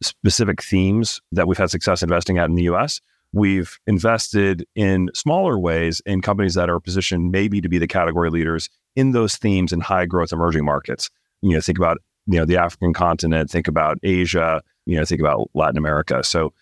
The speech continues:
you know, we're definitely not constrained to investing just in the Bay Area. With all of that said, I do think the Bay Area has the strongest network effect for the tech startup ecosystem broadly. And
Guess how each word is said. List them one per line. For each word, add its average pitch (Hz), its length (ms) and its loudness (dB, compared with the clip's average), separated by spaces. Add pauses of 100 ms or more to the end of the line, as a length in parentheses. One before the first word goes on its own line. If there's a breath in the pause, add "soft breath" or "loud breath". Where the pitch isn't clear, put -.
(220)
you 107 100 2
know, 90 80 4
we're 110 180 2
definitely 104 340 0
not 87 200 0
constrained 85 540 -2
to 87 200 0
investing 80 580 -2
just 87 200 -2
in 82 80 0
the 76 80 -2
Bay 80 180 0
Area. 73 340 -2 (480)
With 107 200 2
all 120 260 2
of 92 140 -2
that 90 260 0
said, 78 520 -2 (160)
I - 40 -10 (100)
do 185 180 2
think 175 280 0
the 120 80 2
Bay 101 340 0
Area 113 380 0
has 104 260 -2
the 85 100 -6
strongest 110 840 -2 (120)
network 95 460 0
effect 90 480 -2 (460)
for 90 560 2 (160)
the 95 180 2
tech - 360 -2
startup 92 420 0
ecosystem 107 840 0 (400)
broadly. 98 600 0 (600)
And 101 400 2